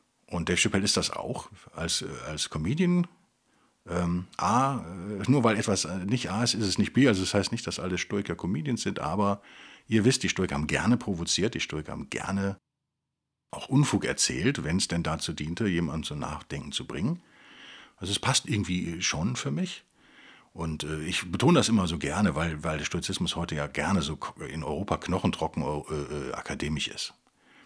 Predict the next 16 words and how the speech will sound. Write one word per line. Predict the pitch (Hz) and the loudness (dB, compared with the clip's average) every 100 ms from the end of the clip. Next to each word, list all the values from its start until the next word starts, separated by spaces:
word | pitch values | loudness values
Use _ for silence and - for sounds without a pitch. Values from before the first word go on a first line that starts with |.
| - - - | -20 -20 -12
Da | 69 | -8
sitzen | 82 - 87 | -2 0 0
dann | 73 | 0
immer | 78 | -2
so | 73 | -2
Männchen, | 71 80 95 - 92 82 85 - _ _ _ _ _ _ _ | 0 2 2 2 0 0 -2 -8 _ _ _ _ _ _ _
die | - 76 | -8 -4
dann | 76 73 | -4 -2
was | 87 76 | -2 -4
erzählen, | - - 78 87 87 82 80 - | -2 -2 2 2 2 0 -6 -10
ganz | - 73 - - | -10 -8 -8 -10
gelangweilt | - 67 73 69 67 73 60 | -10 -8 -6 -6 -6 -6 -6
und | 67 65 | -8 -10
auch | - | -12
langweilig. | - 71 71 67 69 65 - | -12 -10 -10 -10 -10 -10 -12
Und | - 69 69 | -12 -10 -12